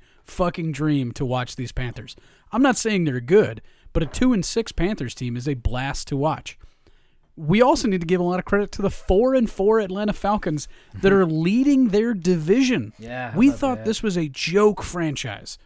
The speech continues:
Speaker 1: We thought this place was like, "You guys are going after the first pick. Marcus Mariota is, you know, just holding this bag till somebody else n-, comes and takes it from him." This offense is fucking tough to defend.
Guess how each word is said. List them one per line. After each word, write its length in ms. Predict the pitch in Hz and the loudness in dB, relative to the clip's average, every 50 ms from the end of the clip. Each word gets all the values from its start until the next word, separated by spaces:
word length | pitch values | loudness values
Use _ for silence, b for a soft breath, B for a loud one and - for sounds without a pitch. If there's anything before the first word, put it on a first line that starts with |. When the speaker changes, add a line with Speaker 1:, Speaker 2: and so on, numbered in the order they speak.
| b b - | b b -6
Speaker 1:
We 80 | 196 190 | -2 0
thought 240 | - 240 220 - | 0 0 0 0
this 120 | - 208 - | -4 -6 -4
place 360 | - - 180 185 180 - - | -4 -4 -2 -2 -2 -2 -4
was 140 | 170 139 139 | -6 -6 -4
like, 240 | 135 120 110 - b b b b b b | -6 -6 -8 -10 b b b b b b
"You 100 | - 185 | -4 0
guys 220 | 180 190 180 165 139 | 2 2 2 2 0
are 40 | |
going 160 | 156 160 156 156 | 0 0 2 2
after 160 | 151 139 - | 0 0 -4
the 80 | 123 | -6
first 300 | - - 165 147 - - | -4 -2 -2 -2 0 0
pick. 240 | - 202 196 - b b b b b b | 0 0 0 -2 b b b b b b
Marcus 300 | - 170 175 165 - - | 0 0 0 0 0 -2
Mariota 500 | 165 147 143 143 143 156 175 175 170 165 165 160 | -4 -2 -2 0 2 4 4 6 6 6 4 2
is, 440 | 143 127 123 120 117 120 113 - - | 2 0 -2 -4 -4 -6 -6 -8 -8
you 80 | 131 | -6
know, 200 | 123 117 110 110 - - - - - _ | -6 -6 -6 -8 -10 -14 -20 -20 -20 _
just 220 | - 170 151 - | -6 -6 -6 -4
holding 280 | - 180 170 165 147 151 | -2 0 0 0 0 -2
this 140 | 139 120 - | -4 -4 -4
bag 400 | - 156 151 160 160 160 151 - | -4 -2 -2 0 0 -2 -4 -6
till 100 | - 127 | -8 -8
somebody 300 | - - 156 147 147 147 | -6 -4 -2 -2 0 -2
else 180 | 135 123 - | -2 -4 -8
n-, 120 | 120 117 - - | -10 -12 -14 -8
comes 220 | - 156 147 135 117 | -6 -4 -4 -4 -6
and 100 | 110 - | -8 -8
takes 260 | - 139 143 - - | -8 -8 -8 -8 -12
it 60 | 156 - | -8 -4
from 180 | 185 180 185 | -2 -2 0
him." 100 | 190 196 b b b b b b b b b b b | -2 -2 b b b b b b b b b b b
This 360 | 135 123 135 208 269 262 - - - | -10 -2 0 2 2 2 -2 -4 -4
offense 640 | 147 170 202 196 - - 131 120 110 120 - - - _ _ | -4 -2 -2 -2 -4 -6 -6 -8 -8 -10 -12 -14 -14 _ _
is 460 | 180 202 226 233 233 233 214 190 - - - - _ _ _ - | -8 -6 -4 -4 -4 -6 -6 -8 -12 -16 -20 -20 _ _ _ -20
fucking 580 | - - - - - 170 - - 214 190 160 - | -20 -12 -10 -8 -8 -6 -6 -6 -4 -4 -6 -6
tough 300 | - - 160 151 - - | -6 -4 -4 -4 -4 -4
to 80 | - 147 | -6 -8
defend. 520 | 117 123 - - 139 131 117 110 - b | -10 -8 -8 -8 -8 -8 -8 -10 -14 b